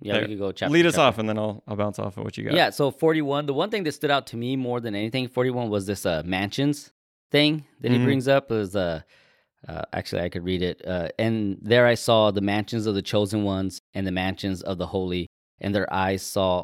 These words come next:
Speaker 1: all the sinners which denied the Lord of spirits being driven from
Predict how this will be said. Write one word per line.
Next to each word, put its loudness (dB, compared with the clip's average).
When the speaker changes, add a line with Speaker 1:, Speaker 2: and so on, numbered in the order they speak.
Speaker 1:
all 2
the -4
sinners -6
which -6
denied -6
the -2
Lord -4
of -8
spirits -2
being -4
driven -4
from -4